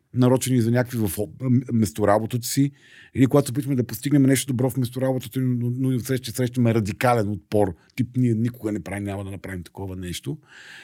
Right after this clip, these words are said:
И това, което е отговор, е именно този тип отношение. Тоест да, да помагаме на, да, да разбираме какво стои зад страховете на хората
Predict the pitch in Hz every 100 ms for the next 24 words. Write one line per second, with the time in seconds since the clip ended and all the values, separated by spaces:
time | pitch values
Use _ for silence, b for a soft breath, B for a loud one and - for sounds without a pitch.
0 | B B - 143 143 131 156 156 175 165
1 | 170 170 160 151 160 143 151 151 165 160
2 | 160 160 156 151 113 147 131 135 151 -
3 | - 123 123 123 120 - 139 131 123 104
4 | 101 117 120 117 B B B - 127 123
5 | 123 117 113 113 - 110 - 131 151 165
6 | 151 113 123 131 117 110 98 143 165 156
7 | - 151 147 - 131 147 143 101 131 131
8 | - - 120 110 110 107 104 98 90 101
9 | 101 104 160